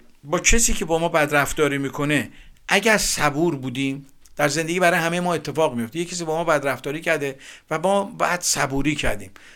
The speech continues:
بعد شنیدیم که اون فرد ناراحت شده از اون عملی که انجام داده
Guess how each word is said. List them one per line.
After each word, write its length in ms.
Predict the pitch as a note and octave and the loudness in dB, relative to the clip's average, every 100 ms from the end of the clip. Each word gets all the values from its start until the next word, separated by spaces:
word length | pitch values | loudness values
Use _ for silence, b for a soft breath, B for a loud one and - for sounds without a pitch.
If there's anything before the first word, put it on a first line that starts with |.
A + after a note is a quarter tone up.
| B | B
بعد 160 | - G3+ | 2 2
شنیدیم 420 | G3+ F3+ D#3+ F#3 | 2 0 0 -2
که 120 | F3 | -2
اون 140 | F3 F3 | -4 -2
فرد 320 | F3 F3 E3+ | 4 4 2
ناراحت 400 | D3 C#3 C3 D#3 | 0 0 2 0
شده 220 | - C#3 | -2 -4
از 140 | C3+ C3 | -4 -4
اون 80 | E3 | -6
عملی 360 | C3+ C#3+ D3+ | -4 -4 -4
که 100 | D3 | -6
انجام 460 | B2+ B2+ B2 B2+ A#2 | -6 -6 -6 -4 -6
داده 260 | G#2+ G2+ | -8 -14